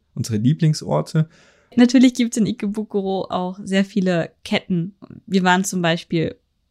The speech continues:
Speaker 2: ständig bei Mister Donuts in Ikebukuro.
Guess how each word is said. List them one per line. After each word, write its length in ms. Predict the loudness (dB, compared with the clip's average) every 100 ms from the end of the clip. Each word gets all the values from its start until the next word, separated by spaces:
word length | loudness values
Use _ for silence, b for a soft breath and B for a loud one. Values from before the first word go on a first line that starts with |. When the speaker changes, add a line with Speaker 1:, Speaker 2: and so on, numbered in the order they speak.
| _ _ -12
Speaker 2:
ständig 720 | -6 6 10 10 8 -2 -10 -2
bei 100 | 0
Mister 300 | 0 -2 -4
Donuts 520 | -2 -2 -4 -10 -14 _ 0
in 140 | 0
Ikebukuro. 800 | 0 -8 -12 -10 -6 -4 -6